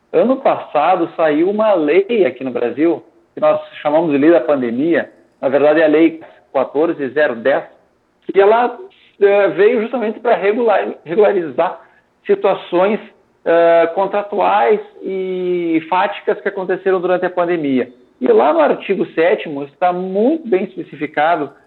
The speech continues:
que não se consideram fatos imprevisíveis pra fins da lei da pandemia e pra fins de considerar a teoria da imprevisão,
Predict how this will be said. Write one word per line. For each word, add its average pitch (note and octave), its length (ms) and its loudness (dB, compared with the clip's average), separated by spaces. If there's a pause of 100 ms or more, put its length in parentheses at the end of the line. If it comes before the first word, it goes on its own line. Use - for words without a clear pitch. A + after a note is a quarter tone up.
(280)
que G3+ 180 -4
não G3 460 -2
se - 80 -8 (100)
consideram D#3+ 580 0
fatos B2+ 320 -2
imprevisíveis B2+ 800 -2
pra C3+ 180 -2
fins C3+ 240 -4
da B2 80 -2
lei A#2+ 180 -6
da A#2+ 100 -2
pandemia C3 560 0
e C3 60 0
pra C3+ 180 -4
fins D3+ 340 -8
de E3 140 0
considerar C#3+ 460 -2
a - 20 -6
teoria C3+ 280 -2
da B2+ 60 -2
imprevisão, B2+ 520 -6